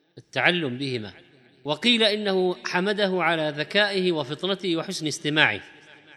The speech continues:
وقد أرسله مرة، يعني أرسل أنس مالك لحاجة، ولكن أنس وقف يلعب مع الأولاد، ما راح، ما كمل، فخرج فإذا هو مع الصبيان يلعبون في السوق.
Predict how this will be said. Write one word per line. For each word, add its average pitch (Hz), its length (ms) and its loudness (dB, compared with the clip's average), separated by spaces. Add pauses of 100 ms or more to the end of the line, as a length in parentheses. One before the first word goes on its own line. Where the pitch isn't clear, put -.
(180)
وقد 185 500 2
أرسله 233 540 4
مرة، 208 400 2
يعني 170 380 2
أرسل 208 260 -2
أنس 214 200 -4
مالك 208 280 -2
لحاجة، 214 640 0 (180)
ولكن 247 400 -2
أنس 269 340 -4
وقف 254 320 -4
يلعب 247 260 2
مع 214 180 2
الأولاد، 202 400 0 (200)
ما 208 200 0
راح، - 380 -6
ما 185 120 -2
كمل، 135 380 -6 (1040)
فخرج 151 1800 -4 (460)
فإذا 131 360 -4
هو 143 260 -8
مع 160 160 -6
الصبيان 196 500 -8 (380)
يلعبون 120 460 -2
في 156 80 -6
السوق. 196 360 -4